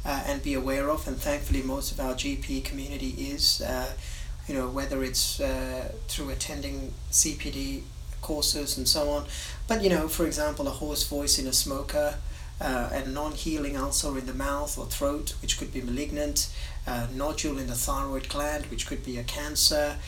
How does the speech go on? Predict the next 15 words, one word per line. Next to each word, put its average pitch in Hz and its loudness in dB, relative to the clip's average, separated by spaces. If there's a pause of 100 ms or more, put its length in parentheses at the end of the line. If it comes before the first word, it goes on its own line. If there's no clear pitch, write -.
(320)
um, 127 -2
acute - 2
hearing 175 4
loss 147 2
in 147 0
a 127 -2
patient 147 -2
who - -8
was - 0
previously - -2
normal, 294 -2
that's - 0
a 143 0
medical 135 -2
emergency, 147 2